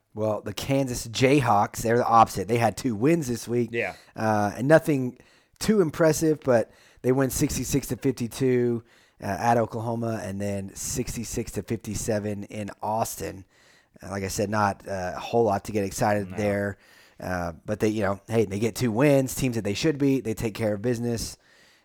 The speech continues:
Speaker 1: And the U T game was close. Uh,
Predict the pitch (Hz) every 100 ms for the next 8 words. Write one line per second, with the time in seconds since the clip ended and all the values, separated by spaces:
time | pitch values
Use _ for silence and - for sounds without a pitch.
0 | - 98 95 95 95 101 104 190 - 269
1 | 262 180 147 135 135 _ _ _ - 113
2 | - - 175 190 123 - - - _ _
3 | _ - 107 104